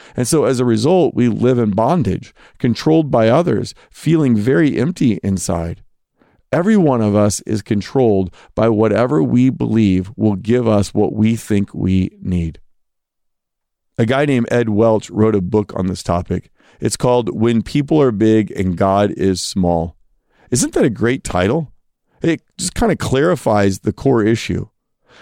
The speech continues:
When we live for human approval and not God's approval, what we're doing is, is that we're making people big in our life and we're reducing God to something far smaller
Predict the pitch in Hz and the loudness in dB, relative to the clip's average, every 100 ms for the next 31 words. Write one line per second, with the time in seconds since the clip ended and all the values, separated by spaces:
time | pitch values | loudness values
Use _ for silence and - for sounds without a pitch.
0 | - - 139 143 160 214 165 165 175 - | -10 -2 0 2 2 2 2 2 0 0
1 | 123 - 170 165 165 - 113 - 147 113 | -4 0 0 2 0 -2 -6 -2 0 0
2 | 98 90 _ - - 110 139 147 - 104 | -2 -4 _ -20 -6 0 2 0 -4 -2
3 | 131 165 139 101 101 95 92 - - _ | 0 0 -2 -2 -2 -2 -4 -8 -10 _
4 | _ - 139 147 127 147 127 160 214 180 | _ -4 0 0 2 -2 0 2 2 2
5 | 120 113 101 - 120 117 120 139 180 151 | 2 2 0 -2 -2 0 0 0 2 2
6 | 156 - 139 123 165 156 143 104 104 139 | 0 -2 -4 -4 -4 0 0 0 0 2
7 | 170 156 113 110 104 92 92 98 - _ | 2 0 -2 0 0 0 0 -2 -6 _
8 | 117 120 120 113 110 101 123 135 139 151 | -2 0 2 2 0 0 0 0 0 -2
9 | 135 101 92 98 92 - - - 104 127 | -2 0 0 0 -2 -8 -18 -6 -4 -2
10 | 123 - 113 95 117 127 - - 110 107 | -4 0 -2 0 0 0 0 -2 0 2
11 | 107 | 0